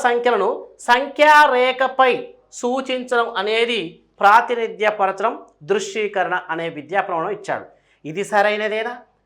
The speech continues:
ఇది సరైనదేనా? ఇది, ఈ, అంటే ఈ వాక్యాలు గుర్తించాలి మనం. వర్గ సమాసమును, గ్రాఫ్ను నిర్మించడం, ఏఎక్స్ స్క్వేర్ ప్లస్ బీఎక్స్ ప్లస్ సీకు గ్రాఫ్ను నిర్మించడం అనేది ప్రాతినిధ్యపరచడం, దృశ్యీకరణ అని చెప్పి ఇచ్చాడు. ఓకే,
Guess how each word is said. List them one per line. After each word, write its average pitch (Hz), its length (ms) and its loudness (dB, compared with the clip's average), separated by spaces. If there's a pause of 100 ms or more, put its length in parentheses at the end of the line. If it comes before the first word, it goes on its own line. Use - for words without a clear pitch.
(120)
ఇది 220 220 -4
సరైనదేనా? 220 580 0 (360)
ఇది, 185 120 -8 (160)
ఈ, 220 120 0
అంటే 226 200 -6
ఈ 208 140 -6
వాక్యాలు 254 540 2
గుర్తించాలి 196 520 -2
మనం. 120 140 -8 (880)
వర్గ 220 240 2 (180)
సమాసమును, 254 640 2 (520)
గ్రాఫ్ను 277 540 6
నిర్మించడం, 233 420 2 (140)
ఏఎక్స్ 233 260 0
స్క్వేర్ 262 280 2
ప్లస్ 233 180 0 (100)
బీఎక్స్ 233 340 -2
ప్లస్ 226 200 -2
సీకు 220 260 -4 (560)
గ్రాఫ్ను 277 480 6
నిర్మించడం 240 580 2 (120)
అనేది 233 360 2 (420)
ప్రాతినిధ్యపరచడం, 233 1200 2 (180)
దృశ్యీకరణ 202 720 -2 (160)
అని 170 160 -8
చెప్పి 170 240 -12
ఇచ్చాడు. 147 260 -4 (680)
ఓకే, 208 160 0